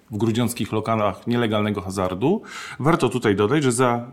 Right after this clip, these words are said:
taką organizację nielegalnych gier hazardowych grozi kara grzywny lub kara pozbawienia wolności do trzech lat albo obydwie kary łącznie. Warto zauważyć, że nielegalny hazard to nie tylko straty Skarbu Państwa.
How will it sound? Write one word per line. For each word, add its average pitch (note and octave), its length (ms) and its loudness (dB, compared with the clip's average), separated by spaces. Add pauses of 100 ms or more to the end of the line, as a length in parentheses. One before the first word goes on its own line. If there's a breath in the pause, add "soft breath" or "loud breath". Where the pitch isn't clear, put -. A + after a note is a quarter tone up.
taką A#2 260 0
organizację A2 560 4
nielegalnych G#2+ 480 2
gier G#2+ 160 2
hazardowych G2+ 1000 0
grozi C#3 280 4
kara B2 220 2
grzywny G#2+ 340 2
lub C#3+ 160 2
kara D3 220 2
pozbawienia G#2 480 2
wolności C3+ 560 0 (220 loud breath)
do C3+ 140 4
trzech F3+ 340 0
lat E3 300 2
albo F3 280 4
obydwie A2+ 340 0
kary F#2+ 340 -2 (440)
łącznie. E2+ 480 -4 (840 loud breath)
Warto D3+ 280 2
zauważyć, C#3+ 500 4
że B2+ 80 4
nielegalny C3+ 480 2
hazard C3 540 -2
to D#3 120 0
nie E3 160 4
tylko A#2 300 2
straty G#2 340 -4
Skarbu G2 360 -4
Państwa. F#2 540 -2